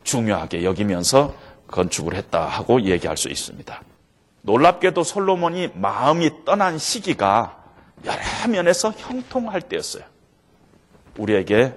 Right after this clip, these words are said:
경고하시는 것이 있다, 그렇게 봅니다. 솔로몬 이후에 이스라엘이란 나라는 북이스라엘과 남유다로 나눠졌습니다. 그래서 북이스라엘은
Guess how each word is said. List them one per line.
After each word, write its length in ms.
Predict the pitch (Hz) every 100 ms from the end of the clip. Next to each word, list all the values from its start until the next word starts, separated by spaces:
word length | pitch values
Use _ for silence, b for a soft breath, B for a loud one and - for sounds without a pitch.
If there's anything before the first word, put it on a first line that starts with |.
| - -
경고하시는 840 | 101 101 95 95 92 110 113 92
것이 200 | 82 -
있다, 360 | 85 - 90 76
그렇게 320 | - 98 107
봅니다. 400 | 98 90 76 71
솔로몬 480 | - 214 226 233 220
이후에 580 | 170 190 127 104 113 85 - _ b b b b b b
이스라엘이란 800 | 139 156 202 196 196 180 175 139
나라는 440 | 120 131 143 113 92 b b b b -
북이스라엘과 1300 | 196 - - 139 139 - 156 131 110 98 139 170 - - -
남유다로 1000 | 98 113 147 156 110 117 127 117 98 -
나눠졌습니다. 800 | 110 107 120 107 - 87 - -
그래서 260 | - 107 113
북이스라엘은 880 | - 123 120 - 120 117 117 180